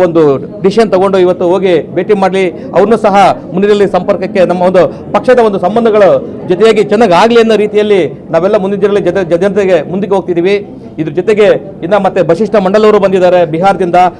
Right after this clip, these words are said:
ಮತ್ತೆ ಅಜಯ್ ಅವರು ಬಂದಿದ್ದಾರೆ. ಇವರೆಲ್ಲ ಬಂದು ಇವತ್ತು ನಮ್ಗೆ ನಮ್ಮ ಒಂದು ಜೆ ಡಿ ಯು ಪಕ್ಷಕ್ಕೆ,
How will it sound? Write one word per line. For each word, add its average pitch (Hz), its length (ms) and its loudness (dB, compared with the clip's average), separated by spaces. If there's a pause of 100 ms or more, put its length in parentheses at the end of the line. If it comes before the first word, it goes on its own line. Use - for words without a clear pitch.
(140)
ಮತ್ತೆ 165 220 0
ಅಜಯ್ 202 240 4
ಅವರು 208 180 4
ಬಂದಿದ್ದಾರೆ. 170 340 2 (360)
ಇವರೆಲ್ಲ 185 240 4 (100)
ಬಂದು 214 220 2
ಇವತ್ತು 208 260 2
ನಮ್ಗೆ 185 240 2 (580)
ನಮ್ಮ 185 200 -2
ಒಂದು 170 120 0 (100)
ಜೆ 185 140 4
ಡಿ 240 80 0
ಯು 226 80 2 (100)
ಪಕ್ಷಕ್ಕೆ, 226 360 0